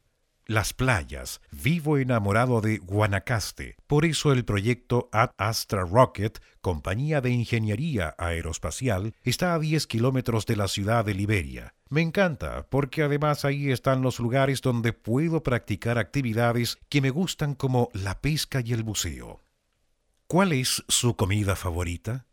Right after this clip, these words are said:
¿Come gallo pinto? Claro, y lo preparo también. Mi comida favorita es el arroz y los frijoles.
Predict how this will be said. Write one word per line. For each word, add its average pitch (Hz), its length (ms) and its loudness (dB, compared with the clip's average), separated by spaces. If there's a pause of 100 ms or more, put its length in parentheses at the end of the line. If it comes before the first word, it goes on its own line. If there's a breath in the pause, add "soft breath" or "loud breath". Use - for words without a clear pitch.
(180)
¿Come 196 320 2
gallo 98 420 2
pinto? 92 520 -4 (520)
Claro, 135 540 0 (160)
y 131 140 2
lo 120 180 2
preparo 117 500 0
también. 87 600 -2 (240 soft breath)
Mi 123 120 4
comida 156 400 2
favorita 127 580 0
es 120 220 0
el 98 100 -2
arroz 131 560 0
y 135 80 -2
los 127 180 0
frijoles. - 720 -4